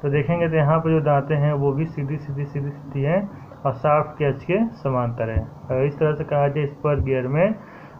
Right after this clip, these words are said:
गियर के दांतें शाफ्ट के समांतर, शाफ्ट के अक्ष के समांतर होती हैं,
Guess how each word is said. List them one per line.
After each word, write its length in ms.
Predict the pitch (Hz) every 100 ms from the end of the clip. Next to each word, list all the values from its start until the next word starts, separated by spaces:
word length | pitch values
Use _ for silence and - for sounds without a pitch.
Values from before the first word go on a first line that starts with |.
| - 135
गियर 340 | 135 147 156
के 140 | 151 139
दांतें 480 | 135 127 139 180 185
शाफ्ट 440 | - 143 143 139
के 200 | - 170 202
समांतर, 680 | 143 131 131 123 117 165 160
शाफ्ट 460 | 131 147 151 147
के 60 | 143
अक्ष 180 | 139 135
के 120 | 175
समांतर 540 | - 160 147 131 120 117
होती 280 | 113 -
हैं, 120 | 110